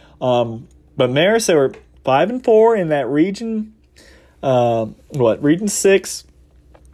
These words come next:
which had Miller Grove and Stevenson and Arabian Mountain when they were hot and Mays. This is a pretty good team. They've seen, uh, you know, just let me back it up, just tell you their losses. So out of their twelve losses, I'm gonna list off teams that,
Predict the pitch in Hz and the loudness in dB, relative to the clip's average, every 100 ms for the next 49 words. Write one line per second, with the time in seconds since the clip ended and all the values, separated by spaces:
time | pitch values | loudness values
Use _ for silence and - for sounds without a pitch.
0 | _ - 131 - 123 127 139 185 170 165 | _ -4 -2 0 0 2 2 2 2 2
1 | 170 180 196 208 151 127 175 190 190 - | 4 2 2 0 -4 -4 -2 -2 -6 -8
2 | 185 185 196 202 208 202 156 123 123 123 | -6 -4 -6 -6 -4 -4 -4 -4 -4 -8
3 | 117 135 139 175 180 165 175 175 175 165 | -6 0 2 2 0 0 -2 -2 -4 0
4 | 170 180 175 165 180 185 151 127 139 160 | 2 2 0 2 2 0 -4 -2 0 2
5 | 190 214 - - - - - - _ - | 0 -2 -10 -20 -20 -20 -20 -20 _ -12
6 | 196 - 403 403 - 330 320 302 - 285 | -8 -2 -2 -2 2 2 2 0 -2 -2
7 | 285 180 165 165 - - 226 262 294 294 | 0 2 0 0 -8 -6 -4 -4 -6 -10
8 | - _ _ - _ 175 175 170 180 175 | -14 _ _ -20 _ -4 -2 -2 -2 0
9 | 175 190 180 294 302 - _ - - 269 | 0 0 -4 -2 -4 -8 _ -20 -12 -8
10 | 330 214 220 208 214 196 202 170 - 233 | -4 2 2 2 0 0 -4 -8 -4 -2
11 | 247 170 147 180 196 - 156 262 160 170 | 0 0 2 2 0 -2 -2 -2 -2 -2
12 | - 208 175 156 190 196 123 113 - - | 0 0 2 2 2 0 -6 -8 -14 -20
13 | _ _ - 196 175 143 175 - 175 160 | _ _ -8 -4 0 2 0 2 0 0
14 | 170 160 151 135 | -4 -2 -2 -2